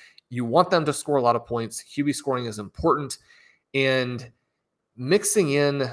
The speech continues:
the right types of players in those ranges is going to be one of the keys to whether or not you win your league, if you're in tournaments, to whether you're competitive for the really big prizes. So the way that this draft developed, I took Juju in round six.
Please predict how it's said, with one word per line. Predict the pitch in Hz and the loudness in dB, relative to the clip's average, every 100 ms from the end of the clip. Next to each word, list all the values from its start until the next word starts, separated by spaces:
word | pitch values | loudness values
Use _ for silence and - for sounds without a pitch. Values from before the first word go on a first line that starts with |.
| - | -2
the | 120 | -2
right | 107 107 139 - | 0 0 0 -6
types | - 127 127 - | -4 -2 -2 -4
of | 117 - | -4 -6
players | - 131 127 120 113 104 - - _ - | -2 0 0 0 -2 -4 -10 -14 _ -8
in | 135 143 | -4 -2
those | 127 117 110 | 0 -2 -4
ranges | 120 123 113 117 110 - - - | -4 -4 -2 -2 -2 -6 -10 -8
is | 120 | -2
going | 143 175 | 0 2
to | |
be | 147 | 0
one | 127 | 0
of | 131 | -2
the | 120 | -4
keys | - 123 117 - | -6 -4 -4 -4
to | |
whether | 110 107 | -2 -2
or | 107 | -2
not | 104 104 - _ - | -4 -6 -10 _ -10
you | 113 | -4
win | 117 | -4
your | 117 113 | -2 -2
league, | 113 117 104 98 | 0 0 -2 -8
if | 117 | -6
you're | 107 | -6
in | 98 | -4
tournaments, | - 151 131 117 - - | -2 0 0 -4 -8 -10
to | - | -4
whether | 120 110 | 0 0
you're | 104 | -2
competitive | 101 110 - 120 110 98 | -6 -8 -6 -2 -2 -4
for | - 107 | -6 -4
the | |
really | 104 117 113 | -4 -2 -4
big | - 113 104 | -4 -6 -6
prizes. | - 117 123 - - - _ - _ | -2 2 4 2 -6 -10 _ -20 _
So | - 147 | 4 6
the | 135 | 6
way | 139 226 | 4 4
that | 254 | 4
this | 175 - | 0 0
draft | 139 127 123 - | 2 4 4 0
developed, | 110 104 98 92 - _ _ _ _ _ _ _ _ - | -4 0 -2 -2 -12 _ _ _ _ _ _ _ _ 0
I | 127 | 0
took | 180 | 0
Juju | 151 156 147 135 | 2 2 4 0
in | 123 | 0
round | 117 117 107 | 0 0 0
six. | - - - - - | -4 -6 -10 -10 -10